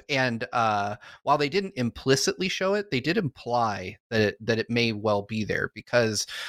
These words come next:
uh, when they sh-, I, I don't remember where specifically in the trailer, but at one point you see a little tooltip or whatever in the upper left-hand corner saying, like, "Push L to watch,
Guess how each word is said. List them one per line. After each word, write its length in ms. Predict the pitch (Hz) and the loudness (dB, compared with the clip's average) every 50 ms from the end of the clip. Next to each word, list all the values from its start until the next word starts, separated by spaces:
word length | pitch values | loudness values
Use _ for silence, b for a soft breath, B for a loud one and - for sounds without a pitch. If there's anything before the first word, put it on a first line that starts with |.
| B B B B | B B B B
uh, 240 | 113 110 107 107 107 | 0 0 2 0 0
when 140 | 107 120 117 | 0 0 0
they 100 | 117 113 | 0 0
sh-, 260 | - - - - - - | 0 0 -2 -4 -4 -4
I, 180 | 131 147 156 139 | -2 -2 0 0
I 80 | 139 143 | 0 0
don't 160 | 180 196 160 | 0 0 -2
remember 260 | 165 160 151 135 131 | 0 -2 -2 -2 -2
where 220 | 113 127 135 143 | -2 0 0 0
specifically 560 | 143 - - - 123 - 135 127 127 - 120 113 | 0 -2 -6 -4 -2 -2 -2 -2 0 0 0 0
in 60 | 110 | 0
the 80 | - | 0
trailer, 360 | - - - 127 131 117 104 98 | -2 2 2 4 4 2 0 -2
but 140 | 98 107 | 0 0
at 100 | 113 - | 0 0
one 220 | 110 123 131 139 131 | 2 0 0 0 -2
point 400 | - - 123 120 131 143 - - _ _ _ _ _ _ _ _ - | -2 0 0 2 2 0 -2 -6 _ _ _ _ _ _ _ _ -8
you 100 | 117 - | -6 -4
see 140 | - 147 | -2 0
a 80 | 135 127 | 0 2
little 200 | 135 127 117 - | 2 2 0 0
tooltip 520 | - - 151 147 143 135 - - 127 113 - | -4 -4 0 0 0 0 0 0 -2 -2 0
or 80 | 120 117 | 0 0
whatever 300 | 113 110 107 104 110 113 | 2 2 2 2 0 0
in 80 | 107 | 0
the 120 | 107 113 - | -2 -2 0
upper 220 | 123 - - 117 | 0 0 0 2
left-hand 400 | 110 117 123 - - 120 110 104 | 2 2 0 2 0 -2 -2 -2
corner 260 | - - 131 117 107 | 0 0 2 2 2
saying, 200 | 101 - 120 110 | 0 0 0 0
like, 180 | 107 104 101 - | 0 0 -2 -2
"Push 300 | - - 143 131 - - | 0 2 2 2 0 -2
L 320 | - 127 120 113 110 104 101 - | 0 0 2 2 0 -2 -4 -4
to 120 | - 131 | -4 -4
watch, 720 | 117 98 101 101 104 101 104 107 - - - - - - | -4 -2 -2 2 2 4 4 2 2 0 0 0 -2 -4